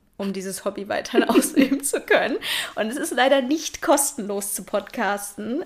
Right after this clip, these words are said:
Ich weiß nicht, für die, die es vielleicht nicht wissen, man muss da leider ein bisschen Geld reinstecken für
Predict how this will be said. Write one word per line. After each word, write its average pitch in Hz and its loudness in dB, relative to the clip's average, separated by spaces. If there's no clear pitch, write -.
Ich 208 -8
weiß - -4
nicht, 233 -8
für 269 -4
die, 233 -2
die 233 -4
es 233 -6
vielleicht 233 0
nicht - -10
wissen, 233 -6
man 214 -6
muss 240 -4
da 247 0
leider 220 2
ein 226 0
bisschen 220 -8
Geld 214 -2
reinstecken 196 -6
für 202 -6